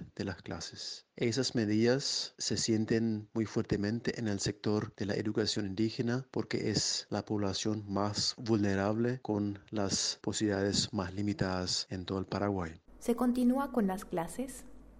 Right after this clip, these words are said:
Speaker 1: En la zona siete asim buscamos diferentes estrategias para seguir las clases a distancia.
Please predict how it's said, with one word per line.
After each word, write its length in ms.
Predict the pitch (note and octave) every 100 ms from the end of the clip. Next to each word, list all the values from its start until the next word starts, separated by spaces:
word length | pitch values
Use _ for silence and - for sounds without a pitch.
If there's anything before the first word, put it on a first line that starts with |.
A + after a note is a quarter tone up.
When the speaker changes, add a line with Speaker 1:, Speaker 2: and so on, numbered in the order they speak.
| -
Speaker 1:
En 120 | B2 A2
la 100 | G#2+
zona 320 | - B2 A2
siete 340 | - D3 -
asim 460 | A2+ - B2 C#3 D3+ -
buscamos 460 | G#2 - A2+ A#2
diferentes 760 | A2 A#2 - A#2+ B2 B2+ B2 -
estrategias 1040 | A2 G2 F#2+ - B2+ - D3+ E3 - - -
para 320 | G#2+ G#2 G#2
seguir 600 | G2+ - G#2 G#2 A#2 B2
las 240 | G#2+ - -
clases 640 | A2+ G2 A2 G2+ - F#2 -
a 140 | G#2+
distancia. 840 | G2+ G2+ - G2 E2+ - - -